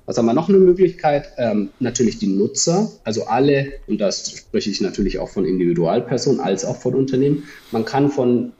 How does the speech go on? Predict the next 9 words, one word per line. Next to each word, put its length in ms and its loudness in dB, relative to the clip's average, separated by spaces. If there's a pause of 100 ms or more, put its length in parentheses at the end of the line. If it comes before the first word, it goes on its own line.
(220)
man 220 2
kann 140 0
einfach 260 -4
die 120 4
Metaverse-ähnlichen 1900 0
Umgebungen 480 0
einfach 300 -10
nutzen, 680 0
erfahren. 720 -2